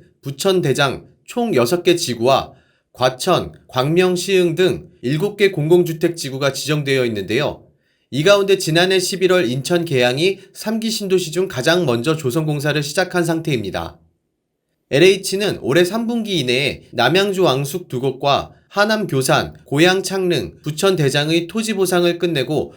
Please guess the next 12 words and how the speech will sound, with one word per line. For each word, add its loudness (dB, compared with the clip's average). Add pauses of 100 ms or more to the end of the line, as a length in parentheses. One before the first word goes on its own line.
(120)
공사를 2
시작한다는 -2
계획입니다. -2 (400)
이를 2
위해 4
각 -4
지자체 0
및 -2
지방도시공사와 0
실시 -2
협약을 2
체결하고 0